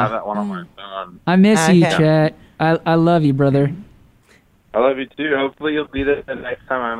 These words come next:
Speaker 1: in the studio. Hopefully next
Speaker 3: I
Speaker 1: week
Speaker 3: hope
Speaker 1: or the
Speaker 3: so,
Speaker 1: week
Speaker 3: man.
Speaker 1: after.
Speaker 3: Without a doubt.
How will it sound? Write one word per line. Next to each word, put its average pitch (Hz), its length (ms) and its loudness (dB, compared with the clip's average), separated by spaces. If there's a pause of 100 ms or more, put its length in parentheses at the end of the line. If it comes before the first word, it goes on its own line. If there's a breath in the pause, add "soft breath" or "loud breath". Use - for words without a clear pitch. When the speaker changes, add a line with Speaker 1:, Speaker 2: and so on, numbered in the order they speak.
Speaker 1:
in 104 60 -14
the 95 160 -14
studio. 101 420 -8
Hopefully 104 300 -8
next 95 200 -6
Speaker 3:
I 135 100 -2
Speaker 1:
week 151 100 2
Speaker 3:
hope 180 140 2
Speaker 1:
or - 40 -12
the - 60 -10
Speaker 3:
so, 170 160 2
Speaker 1:
week 156 120 2
Speaker 3:
man. 135 300 2
Speaker 1:
after. - 280 -6 (240)
Speaker 3:
Without 147 260 2
a 147 60 2
doubt. 143 400 0